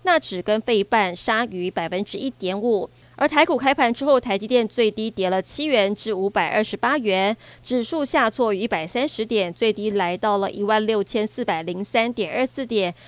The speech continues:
电子跟A I族群都是普跌。台农蛋品公司效期标示不实，遭高雄市卫生局调查，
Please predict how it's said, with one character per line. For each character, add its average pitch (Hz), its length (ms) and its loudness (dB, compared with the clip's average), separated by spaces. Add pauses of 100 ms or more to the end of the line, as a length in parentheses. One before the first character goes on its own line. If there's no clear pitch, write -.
电 349 180 0
子 185 200 -8
跟 214 160 2
A 226 220 -2
I 220 200 2
族 226 300 -4
群 196 320 -4
都 208 180 -2
是 208 160 -4
普 - 220 -8
跌。 180 420 -4 (420)
台 277 100 2
农 311 120 10
蛋 339 160 8
品 269 160 2
公 262 140 6
司 269 240 0
效 254 240 4
期 202 220 -4
标 214 200 4
示 226 160 -2
不 302 140 -2
实， 202 260 -2
遭 220 300 4
高 226 180 4
雄 190 220 -2
市 - 220 -4
卫 214 180 4
生 214 220 0
局 170 180 -12
调 277 180 4
查， 202 360 0